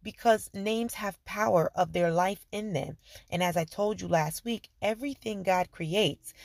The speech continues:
the evil one has a counterfeit for. So I'm gonna explain to you guys why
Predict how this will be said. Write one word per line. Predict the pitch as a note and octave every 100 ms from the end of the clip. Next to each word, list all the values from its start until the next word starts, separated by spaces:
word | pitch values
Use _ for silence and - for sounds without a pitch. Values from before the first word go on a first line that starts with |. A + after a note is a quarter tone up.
| -
the | - -
evil | A#3 A#3 E3+
one | E3+
has | D#3+ D#3+ D#3
a |
counterfeit | - G3+ G3 D#3+ D3+ -
for. | - B2 - _ _ - -
So | - - F#3 E3+ E3 - _ - - _ -
I'm | G3 A#3
gonna | B3 A3
explain | D#3+ - - F#3 G3
to | -
you | E3+
guys | D#3+ D3+ D3 -
why | C#3 F3 F3 -